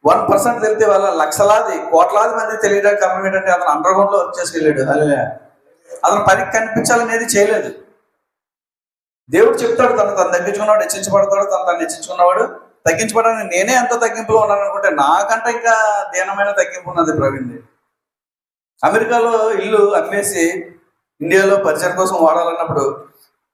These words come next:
అమెరికాలో ఉండడం అన్నది చాలా మందికి డ్రీమ్ అది, చాలా కల అది,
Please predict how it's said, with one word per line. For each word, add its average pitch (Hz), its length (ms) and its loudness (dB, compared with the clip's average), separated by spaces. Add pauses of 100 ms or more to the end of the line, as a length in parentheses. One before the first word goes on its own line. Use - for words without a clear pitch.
(1000)
అమెరికాలో 240 680 0 (360)
ఉండడం 208 300 2
అన్నది 214 480 0 (760)
చాలా 202 580 2
మందికి 180 240 -4
డ్రీమ్ 190 340 0
అది, 156 160 -2 (200)
చాలా - 220 2
కల 165 220 2
అది, 196 160 0